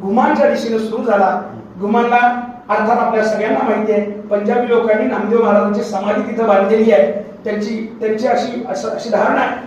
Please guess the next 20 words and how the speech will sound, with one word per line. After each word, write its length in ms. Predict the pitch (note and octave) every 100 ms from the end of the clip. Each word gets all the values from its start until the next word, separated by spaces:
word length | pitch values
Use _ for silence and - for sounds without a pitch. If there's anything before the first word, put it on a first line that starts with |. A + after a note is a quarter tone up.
| - -
की 180 | A#3 A3
पंजाब, 560 | A3 A3 A3 G3 F#3+ G3
नामदेव 340 | G3+ A3+ A#3+
महाराज 260 | G#3+ G#3+ A3+
पुन्हा 200 | A3 C4
महाराष्ट्रात 520 | B3 A#3 A3 A3+ G#3+
गेले 220 | G#3+ G#3
नाहीत, 300 | B3+ G#3 - - - - - - -
ते 60 |
इथंच 360 | B3+ - C4+ D4
त्यांनी 220 | B3+ B3
समाधी 320 | - G#3+ A3
घेतली 220 | C4+ - D4+
अशी 140 | -
धारणा 320 | B3+ - -
आहे. 160 | - - - - -
मग 220 | D4 -
घुमानच्या 520 | G3 - D4+ D#4+ E4+
बाजूने 400 | B3+ A#3+ B3 B3
जाताना 600 | G#3 G3 C#4 - - -